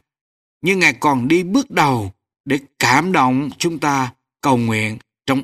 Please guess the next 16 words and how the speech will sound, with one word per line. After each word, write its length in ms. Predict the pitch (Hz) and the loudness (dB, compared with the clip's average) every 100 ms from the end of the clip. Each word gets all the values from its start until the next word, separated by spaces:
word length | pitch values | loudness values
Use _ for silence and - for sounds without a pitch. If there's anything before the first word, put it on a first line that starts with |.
| - | -2
ít 220 | 220 - | -2 2
nhất 160 | 240 269 - _ | 0 0 -8 _
là 180 | 127 113 | -6 -4
ba 300 | 101 120 120 | 0 0 0
cấp 180 | - 165 | -2 -4
bậc. 140 | 135 - _ _ _ _ _ _ _ _ _ _ | -4 -6 _ _ _ _ _ _ _ _ _ _
Trước 100 | 170 | 0
hết, 180 | 165 170 - _ _ _ _ _ - | 2 0 -4 _ _ _ _ _ -6
chúng 140 | 190 | 2
ta 240 | 196 180 | 4 4
đọc 260 | 160 127 - | 4 -2 -2
thấy 440 | - 160 190 226 240 _ _ - | -4 0 2 0 -2 _ _ -8
các 200 | 175 - | -6 0
cơ 100 | 156 | 0
đốc 140 | 160 | 0
nhân 280 | 160 160 | 0 -2